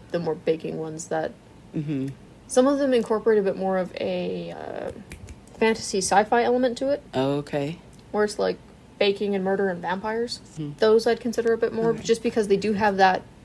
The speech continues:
Speaker 1: something else going on. It's not so
Speaker 2: Yeah.
Speaker 1: flat. It's not so one-dimensional.
Speaker 2: Yeah. Well, I will
Speaker 1: Which is fine, but I don't know.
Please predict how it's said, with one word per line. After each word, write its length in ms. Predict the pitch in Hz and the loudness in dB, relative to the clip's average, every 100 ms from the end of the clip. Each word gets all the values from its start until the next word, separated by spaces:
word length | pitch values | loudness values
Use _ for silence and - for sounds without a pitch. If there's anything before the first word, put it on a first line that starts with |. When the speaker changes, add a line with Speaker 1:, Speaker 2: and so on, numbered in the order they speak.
| - - | -20 -8
Speaker 1:
something 460 | - 190 185 208 | 0 0 4 2
else 180 | 175 180 | 2 -2
going 280 | - 196 196 | 0 2 2
on. 180 | 208 - | 0 -2
It's 180 | - | -4
not 260 | 208 202 - | 0 0 0
so 100 | 214 | -4
Speaker 2:
Yeah. 60 | 202 | 0
Speaker 1:
flat. 280 | 202 185 160 | 4 4 2
It's 140 | 175 | -2
not 160 | 196 185 | -2 -2
so 100 | 185 | -2
one-dimensional. 800 | 170 170 165 160 185 151 - | -2 -2 0 -2 -2 -6 -6
Speaker 2:
Yeah. 240 | 139 131 143 - - - - | -6 -6 -8 -12 -20 -14 2
Well, 120 | 165 | 6
I 200 | 156 156 | 8 8
will 180 | 160 156 | 8 8
Speaker 1:
Which 100 | 151 | 6
is 100 | - | 2
fine, 420 | - 269 262 208 | -4 -2 0 0
but 100 | 185 202 | -2 -6
I 100 | 202 | -8
don't 80 | - | -8
know. 120 | 190 | -10